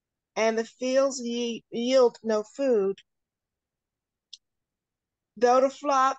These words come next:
may be cut off from the fold, and there be no herd in the stalls, yet I will rejoice in the Lord.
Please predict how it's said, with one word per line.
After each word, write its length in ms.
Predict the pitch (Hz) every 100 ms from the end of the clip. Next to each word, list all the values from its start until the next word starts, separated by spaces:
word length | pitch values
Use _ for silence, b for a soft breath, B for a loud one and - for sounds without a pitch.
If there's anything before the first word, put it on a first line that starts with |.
| 247
may 220 | 247 254
be 160 | 247
cut 360 | 226 - 254 247
off 440 | - 240 240 277 - _ _ _ _ _ -
from 280 | 269 247
the 80 | 226
fold, 540 | - 262 247 262 294 - - _ _ _ _ -
and 160 | 233
there 200 | 202 240
be 180 | 233 254
no 320 | 240 226 240
herd 520 | 254 269 254 254 285 - _ _ _ -
in 160 | 240
the 80 | 220
stalls, 800 | 233 - 247 233 247 302 - - _ _ _ _ _ _ _
yet 480 | 226 247 247 220 - _ - _ _ _ _ _ _
I 240 | 175 190 214
will 600 | 226 294 254 208 226 349 _ _ _ _ _ _ _ _ _ _ _ _ _ _ _ _
rejoice 540 | 233 202 220 247 269 294
in 140 | 285
the 100 | 302
Lord. 400 | 262 220 190 185